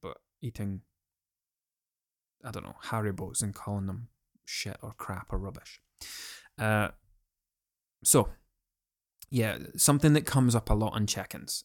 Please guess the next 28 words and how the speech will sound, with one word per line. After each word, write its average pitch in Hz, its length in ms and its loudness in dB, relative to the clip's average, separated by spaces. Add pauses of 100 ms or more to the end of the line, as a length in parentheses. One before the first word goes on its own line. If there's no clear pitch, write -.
is, 101 380 -2 (800)
uh, 104 400 0
"This, 143 320 4
such 160 300 6
and 160 140 6
such - 260 2
has 107 140 2
happened. 107 560 0 (260)
I 120 80 6
don't 180 240 8
want 123 220 4
to 113 100 6
dwell 104 320 4
on 104 140 4
it. 107 140 -2 (240)
Uh, 107 340 -2
l-, 127 160 -6 (200)
the 113 140 4
line's 120 440 8
been 110 300 8
drawn." 101 500 4 (1160)
And 110 140 0
it's 101 200 0
like, 101 260 0
well, 101 380 -4
no, 104 300 6
we 107 240 6
need 113 340 8